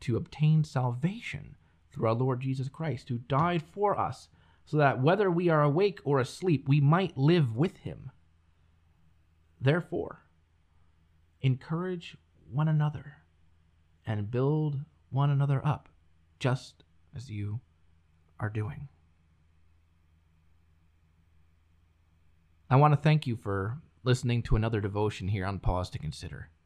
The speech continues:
If you thought this was helpful for you, I hope you share it with your friends or your loved ones.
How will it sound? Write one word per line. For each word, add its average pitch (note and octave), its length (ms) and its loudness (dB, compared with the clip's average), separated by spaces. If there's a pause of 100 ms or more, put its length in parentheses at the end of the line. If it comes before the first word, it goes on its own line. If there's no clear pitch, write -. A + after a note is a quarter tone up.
(960)
If - 100 -12
you B2 100 0
thought B2+ 260 -2
this B2+ 160 -2
was A#2 140 -4
helpful G2 300 -4
for C#2+ 160 -14
you, E2+ 280 -6 (760)
I G2+ 60 -4
hope A2+ 200 -2
you A#2 100 -2
share G#2 260 -4
it G2 80 -2
with G2 160 -6
your G#2 80 -4
friends F#2 420 -6
or F#2 60 -6
your F2 140 -6
loved E2+ 240 -10
ones. - 340 -18